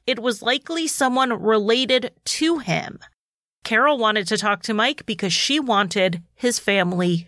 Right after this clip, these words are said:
tree. Over the time they spent together, Mike and Carol became close, and Mike soon became more focused on Carol's inspiring search for Angie's killer, and he too wanted to help get justice for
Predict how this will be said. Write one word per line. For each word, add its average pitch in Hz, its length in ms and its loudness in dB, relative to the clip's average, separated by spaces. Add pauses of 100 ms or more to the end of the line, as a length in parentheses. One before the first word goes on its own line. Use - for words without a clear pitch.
tree. - 600 -6 (920)
Over 294 320 2
the 294 100 -2
time 254 280 0
they 226 100 0
spent - 380 -2
together, 196 720 2
Mike 226 280 -2
and 285 140 -2
Carol 226 320 2
became 185 640 0
close, 175 560 -2
and 214 160 2
Mike 254 240 0
soon 269 400 -2
became 240 380 0
more 214 240 2
focused 220 480 0
on 175 140 0
Carol's 240 600 2
inspiring 196 800 0
search 226 540 2 (280)
for 226 520 4
Angie's 240 500 0
killer, 226 560 0
and 220 140 0
he 262 200 -2
too 339 280 0
wanted 240 440 0
to 226 120 0
help 208 320 -2
get 180 260 0
justice 190 440 -2
for 180 300 -2